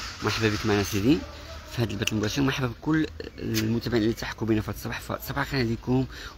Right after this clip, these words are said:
ويوم سعيد. وأيضا ميد، آه، أمارتي، آه، مرحبا بك معنا ف-، أيضا في هذا البث المباشر. مرحبا بكل المتابعين الأفاضل، متابعين قناة شوف في قناة الشعب.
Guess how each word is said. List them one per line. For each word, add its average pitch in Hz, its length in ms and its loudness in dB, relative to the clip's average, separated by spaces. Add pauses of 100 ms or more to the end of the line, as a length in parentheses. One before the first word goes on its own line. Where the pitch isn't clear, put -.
ويوم 98 160 2
سعيد. 110 380 -2 (380)
وأيضا 113 240 6
ميد، 110 380 4
آه، 107 300 6 (160)
أمارتي، 110 600 2 (680)
آه، 107 340 4
مرحبا 107 340 0
بك 113 220 -2
معنا 104 260 0
ف-، - 460 -10
أيضا 113 300 2 (160)
في - 100 -4
هذا 107 140 2
البث 95 540 2
المباشر. 104 320 4
مرحبا 113 240 2
بكل 143 360 2 (120)
المتابعين 113 380 0
الأفاضل، 117 400 0 (380)
متابعين 113 340 6
قناة 110 340 2
شوف 107 260 -4
في 110 100 -2
قناة 110 200 0
الشعب. - 340 -4